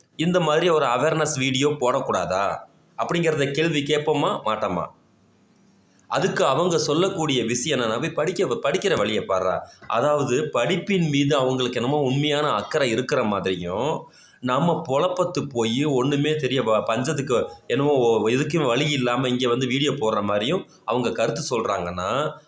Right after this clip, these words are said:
அப்போ உள்ள இருக்கக்கூடிய சூது என்னங்கிறத நம்ம கண்டுபிடிக்கணும். என்ன நான் சொல்றது? அப்போ நீ கல்வியின் மூலமாக,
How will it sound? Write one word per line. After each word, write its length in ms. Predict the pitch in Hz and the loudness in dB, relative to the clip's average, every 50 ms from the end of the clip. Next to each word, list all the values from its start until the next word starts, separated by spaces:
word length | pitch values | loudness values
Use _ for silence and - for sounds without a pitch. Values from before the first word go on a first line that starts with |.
| _ - | _ -4
அப்போ 260 | 104 107 - - 135 | -4 -2 0 0 0
உள்ள 340 | 123 131 151 170 190 202 190 | 2 2 2 2 2 2 2
இருக்கக்கூடிய 380 | - - 147 139 139 135 135 | 2 0 -2 -2 0 0 0
சூது 420 | 123 - - 190 202 208 190 175 170 | 0 0 0 0 0 0 2 2 2
என்னங்கிறத 500 | 143 127 123 123 113 110 113 131 175 175 | 2 2 2 0 0 0 0 0 0 0
நம்ம 220 | 156 127 117 156 | 0 0 0 -2
கண்டுபிடிக்கணும். 680 | 165 - - 110 220 101 185 92 - - 92 80 - - _ _ _ _ _ _ _ _ _ _ _ _ _ _ _ - - - | -2 -2 -2 0 0 0 0 -2 -4 -4 -4 -6 -6 -8 _ _ _ _ _ _ _ _ _ _ _ _ _ _ _ -20 -12 -6
என்ன 200 | 120 139 170 170 | -4 -2 0 0
நான் 160 | 147 127 110 | 0 0 0
சொல்றது? 640 | - 127 113 101 104 95 85 92 87 80 - - - _ _ _ - | 0 0 -2 0 -2 -2 -2 -2 -4 -4 -6 -10 -16 _ _ _ -4
அப்போ 500 | 113 117 - - 120 117 117 120 139 135 | -4 -2 -2 -2 -2 0 0 2 2 0
நீ 220 | 139 147 143 143 | 0 -2 -2 -4
கல்வியின் 600 | 139 131 123 139 160 175 165 170 185 185 185 175 | -2 -2 0 0 0 0 0 0 0 0 2 2
மூலமாக, 1120 | 156 139 127 135 147 147 147 139 123 113 107 98 92 - 113 107 107 104 95 85 - - | 2 2 2 2 2 2 2 2 2 0 0 0 0 0 0 0 2 2 0 -2 -2 -6